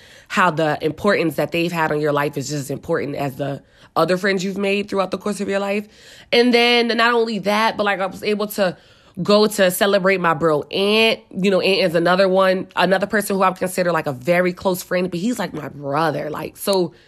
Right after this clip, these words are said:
it's different, like, the whole, you know, we talked about that earlier, but we celebrated his thirtieth birthday and just kinda being back around, like, damn, like, we all grew up together, like, kids. I mean, like, real life elementary school, town and country, South Side, like, kids, Reed, Elkhart, like,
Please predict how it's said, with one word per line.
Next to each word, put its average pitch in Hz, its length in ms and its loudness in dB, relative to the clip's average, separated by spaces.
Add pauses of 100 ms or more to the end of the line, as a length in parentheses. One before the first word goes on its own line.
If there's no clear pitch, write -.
(260)
it's 254 200 2
different, 185 440 2
like, 151 200 -2
the 143 120 -2
whole, 175 320 0
you 277 100 -2
know, 262 120 4
we 233 120 0
talked 196 240 0
about 165 200 2
that 160 80 0
earlier, 170 340 0
but 156 220 0 (360)
we 214 160 0
celebrated 202 440 2
his 202 120 -2
thirtieth 190 400 -2
birthday 175 500 2
and 185 100 0
just 226 180 -4
kinda 240 200 0
being 190 280 -2
back 175 200 -4
around, 160 460 -2
like, 139 220 -6
damn, 180 240 -2
like, 151 120 -2
we 214 140 -4
all 190 240 0
grew 160 200 0
up 170 140 0
together, 147 360 -2
like, 143 220 -6 (340)
kids. 196 760 0
I 185 140 2
mean, 196 240 2
like, 147 220 2 (480)
real 190 380 4
life 180 380 2 (380)
elementary 190 580 2
school, 190 400 -4
town 185 240 0
and 180 80 2
country, 190 340 -4
South 175 280 0
Side, 175 260 2
like, 156 220 -2
kids, 196 480 -2
Reed, 196 440 -2
Elkhart, 185 460 2
like, 151 160 0